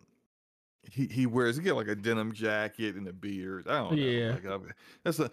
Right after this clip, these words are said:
Speaker 1: I, I just, you, mostly been using him 'cause everyone's getting, like, the main cast that you see on the, the cover of the
Speaker 2: On the
Speaker 1: game,
Speaker 2: cover of the
Speaker 1: so.
Speaker 2: game, yeah.
Speaker 1: Right. But, uh, no, I mean, I'm liking it. It's, it's all right. How long I play it is determined by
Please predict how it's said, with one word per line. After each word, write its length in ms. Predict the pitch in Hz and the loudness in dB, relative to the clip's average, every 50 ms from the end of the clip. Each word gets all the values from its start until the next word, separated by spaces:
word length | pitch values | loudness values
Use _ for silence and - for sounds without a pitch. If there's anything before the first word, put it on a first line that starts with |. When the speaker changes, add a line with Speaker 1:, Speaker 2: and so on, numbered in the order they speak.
| - - - | -4 -4 0
Speaker 1:
I, 240 | - 156 - 135 156 | 2 2 4 4 4
I 40 | |
just, 240 | 160 160 160 139 131 - | 4 4 2 0 -2 -4
you, 200 | 131 135 143 147 | 0 4 4 4
mostly 380 | 147 143 135 135 135 - 135 127 | 4 4 4 4 4 4 2 2
been 220 | 120 117 120 120 120 | 2 2 2 2 4
using 300 | 120 123 117 101 110 110 | 4 4 4 2 0 0
him 180 | 113 113 107 | 2 0 0
'cause 160 | 104 107 104 104 | -2 -4 -2 0
everyone's 480 | 113 117 120 120 117 113 113 110 - 101 | 2 2 2 0 -2 -2 -4 -4 -6 -10
getting, 480 | 104 110 107 107 110 110 107 107 104 | -10 -4 0 2 2 2 2 0 0
like, 220 | 104 101 101 101 - | 0 0 -2 0 -2
the 80 | 101 | -2
main 600 | 101 104 104 107 107 107 104 104 104 101 98 101 - _ _ _ | 0 0 0 -2 -2 -2 -4 -4 -4 -6 -6 -8 -10 _ _ _
cast 560 | - - - 113 107 107 107 104 101 - - | -10 -4 0 2 4 4 4 2 0 -2 -4
that 180 | - 95 92 - | -6 -6 -6 -6
you 60 | 98 | -8
see 300 | 98 - - 104 104 104 98 | -8 -6 -4 -4 -2 -2 0
on 220 | 104 101 98 101 | -2 -2 -2 -2
the, 180 | 98 95 95 92 | 0 -2 -2 -2
the 160 | 78 90 92 | -4 -8 -6
cover 360 | - - 104 98 92 98 101 | -2 0 0 0 2 0 0
of 60 | 104 | 0
the 60 | - | 2
Speaker 2:
On 80 | 165 156 | 2 0
the 60 | 135 | 0
Speaker 1:
game, 80 | 101 98 | 0 2
Speaker 2:
cover 260 | 160 151 135 131 127 | 2 2 2 2 0
of 40 | 123 117 | 0 0
the 40 | 110 | -2
Speaker 1:
so. 40 | 107 | -2
Speaker 2:
game, 320 | 120 120 120 117 117 113 | -2 0 0 -2 -2 -2
yeah. 340 | 113 117 113 113 110 110 113 - - _ - | -2 -2 -2 -2 -2 -4 -4 -6 -12 _ -4
Speaker 1:
Right. 280 | - 107 101 101 104 98 - _ _ _ _ _ _ _ _ - | 0 2 2 2 2 0 -4 _ _ _ _ _ _ _ _ 0
But, 140 | 135 135 131 | 2 2 4
uh, 280 | 131 131 131 127 123 - - | 4 6 6 4 4 2 2
no, 160 | 196 190 151 | 2 4 4
I 100 | 139 170 | 4 4
mean, 160 | 180 170 190 | 2 2 0
I'm 120 | 220 233 226 | 0 0 0
liking 340 | 139 110 104 - 98 98 | 0 0 0 0 -4 -6
it. 140 | 101 101 - - | -6 -8 -8 -10
It's, 180 | - 147 - - | -12 -12 -10 -8
it's 160 | - - - - | -10 -8 -2 0
all 140 | 139 123 | 2 4
right. 300 | 113 110 104 110 120 110 - - - | 4 4 4 2 2 0 -2 -8 -12
How 360 | - - - - 151 160 160 | -12 -12 -6 -2 0 2 2
long 440 | 151 135 131 131 135 135 135 135 113 | 2 2 2 2 4 4 2 2 0
I 180 | 107 113 113 113 | -2 -2 -2 -2
play 460 | 107 - - - 123 127 131 135 127 | -4 -6 -4 -2 0 0 0 0 0
it 120 | 131 123 - | -2 -4 -4
is 260 | - - 113 110 104 | -6 -10 -10 -10 -10
determined 600 | 101 110 104 - - 120 117 113 113 110 107 107 | -10 -12 -10 -8 -6 -6 -4 -4 -6 -6 -6 -4
by 380 | 101 110 107 104 107 107 101 95 | -2 0 2 2 0 0 -2 -6